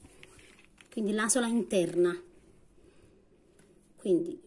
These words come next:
mi trovo qui, entro di fia-, fianco, vado al centro, vedete, prendo l'asola interna e questa interna.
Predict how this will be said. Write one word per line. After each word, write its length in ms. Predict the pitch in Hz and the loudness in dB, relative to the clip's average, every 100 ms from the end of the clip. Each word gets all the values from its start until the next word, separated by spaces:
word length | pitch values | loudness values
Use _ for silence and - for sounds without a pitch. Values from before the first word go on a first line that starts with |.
| - | -6
mi 80 | 180 | -4
trovo 260 | 185 262 | -2 -2
qui, 260 | - 285 180 | 2 4 6
entro 260 | 180 202 | 4 0
di 140 | 233 269 | -4 -4
fia-, 340 | - 277 247 - | -2 -4 -4 -10
fianco, 500 | - 254 254 - - | -12 -10 -10 -10 -10
vado 280 | 208 208 185 | -6 -2 -2
al 140 | 190 - | -2 -4
centro, 380 | 254 196 185 | -2 -2 -2
vedete, 340 | 208 269 277 - | -2 0 0 -2
prendo 320 | - 202 190 | -4 0 0
l'asola 380 | 196 196 196 208 | 0 -4 -4 -2
interna 600 | 277 277 320 302 247 - | -2 -2 -2 0 -4 -10
e 80 | - - | -18 -8
questa 320 | 202 - 208 | -6 -4 -6
interna. 520 | 196 190 170 156 - | -6 -8 -12 -14 -18